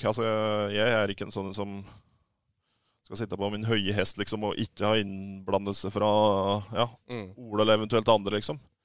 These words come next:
Speaker 2: Nei, ja, men det blir jo litt sånn flåsete også, men det er jo lett å tenke det. Ola som har vært i klubben og er en veldig tydelig type og, og har veldig klare meninger, så er det, så er det lett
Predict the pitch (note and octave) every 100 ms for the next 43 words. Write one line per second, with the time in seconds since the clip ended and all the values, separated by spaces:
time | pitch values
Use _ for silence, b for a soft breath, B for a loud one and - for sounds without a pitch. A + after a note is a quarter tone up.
0 | _ B2+ D#3 B2 B2+ D#3 D#3 C3 B2 A#2+
1 | - B2 F2 F#2 C3 C#3 B2+ A#2 F3 E3+
2 | C3+ - A#2+ - A#2 F2+ - C3 A#2 F#2+
3 | G#2+ F#2+ E2+ G#2+ G#2 F#2+ G#2 A2 F#2+ F#2
4 | G#2 G#2+ A2 G2+ F2 F#2+ B2+ C3+ - A#2+
5 | F2+ E2+ G#2 A#2+ F#2 - G#2+ G#2 F#2+ F#2+
6 | G2+ F2 G2 G2+ G#2 A2+ A2 G2 A#2 D#3
7 | G2 G2 G2 F2 G2+ A2+ G#2 G#2+ G#2 G2+
8 | G2+ -